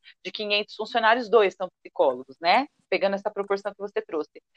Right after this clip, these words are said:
Então, ele precisa realmente depois se dedicar pra essa área. Não é simples sair da faculdade e já ir numa organização.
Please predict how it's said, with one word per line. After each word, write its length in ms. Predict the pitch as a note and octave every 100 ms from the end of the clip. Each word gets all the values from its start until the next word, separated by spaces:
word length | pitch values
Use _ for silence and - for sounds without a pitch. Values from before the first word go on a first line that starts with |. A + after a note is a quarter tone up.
| -
Então, 320 | F#3+ G3+ G3+ -
ele 180 | G3+ G#3+
precisa 540 | - G#3+ - A#3+ A#3+
realmente 520 | G#3 G#3+ G3+ G3 G3+
depois 300 | G#3+ A3 G3+
se 140 | G#3+ G3
dedicar 720 | A3+ G#3 C4 - A3 G3 B3+ _ _ -
pra 200 | A#3 A3+
essa 240 | A#3+ -
área. 340 | C4+ F3+ D#3+ D#3+
Não 180 | E3+
é 80 | F3+ - -
simples 300 | A3+ - F#3 F#3
sair 140 | E3+
da 80 | F3
faculdade 500 | - - E3+ E3 F#3
e 40 |
já 80 | A3
ir 100 | G#3+ _ _ _ -
numa 140 | G3+ G3
organização. 580 | G3+ G3+ A3 A3 D#3